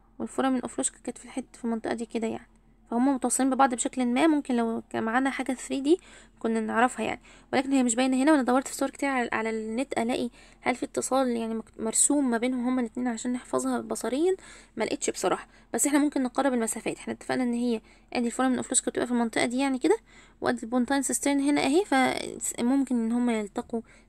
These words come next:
بإذن الله يعني، بس احنا ما نقطعش يا جماعة. تمام؟ طيب احنا كده الحمد لله خلصنا حل الأسئلة بفضل الله. آم، كده كل الأسئلة بتاعة الملف. آه، تاني هعيد تاني يا جماعة، اللي داخل الفيديو ده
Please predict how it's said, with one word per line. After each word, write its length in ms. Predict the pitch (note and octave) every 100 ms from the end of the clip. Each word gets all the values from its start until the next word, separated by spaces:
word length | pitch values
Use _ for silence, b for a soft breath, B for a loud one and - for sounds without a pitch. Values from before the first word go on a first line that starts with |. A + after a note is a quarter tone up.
| -
بإذن 260 | A#3+ A3+
الله 160 | A3 A3
يعني، 160 | A3+
بس 160 | A3 -
احنا 180 | B3 A3+
ما 60 |
نقطعش 380 | G#3+ - A3 -
يا 100 | F#3+
جماعة. 260 | - - - B B B
تمام؟ 300 | A#3+ C4 D#4 - B B B B
طيب 180 | C4+ - - _
احنا 160 | C#4+ C#4
كده 120 | C#4+
الحمد 240 | C#4 C#4+ C4+
لله 160 | A#3+
خلصنا 400 | C#4+ A#3 B3+ B3+
حل 120 | C4
الأسئلة 400 | C4 - - C#4+
بفضل 260 | C#4 - A#3+
الله. 260 | A3+ A#3 F#4 B B B B -
آم، 600 | A#3 A#3 A3+ A3+ A3 A3
كده 220 | - C4
كل 160 | B3+ C4+
الأسئلة 360 | - - B3
بتاعة 180 | B3+ C4 B3
الملف. 480 | A#3 D#4 - - - -
آه، 220 | A3+ A3
تاني 360 | B3 C4 C#4+
هعيد 220 | A#3 A3 B3
تاني 260 | A#3+ B3
يا 40 | A#3
جماعة، 420 | A3 A#3+ C4+ D4
اللي 400 | - A3 A3 A3+
داخل 280 | A#3 B3 A#3+
الفيديو 520 | A3+ A3 G#3+ A#3+ A#3+
ده 180 | A3+